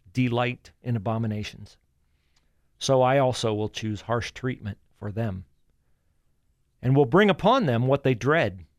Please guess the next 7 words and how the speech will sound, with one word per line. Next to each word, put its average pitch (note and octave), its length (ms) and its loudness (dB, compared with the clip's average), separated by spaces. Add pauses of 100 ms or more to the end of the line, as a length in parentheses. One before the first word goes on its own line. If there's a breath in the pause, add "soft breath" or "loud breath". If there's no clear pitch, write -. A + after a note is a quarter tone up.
(760)
For B2 220 -2
when A#2 160 0
I E3+ 100 0
called, A2+ 560 0 (580)
no G#2+ 240 -2
one C#3+ 260 0
answered. G#2+ 380 -4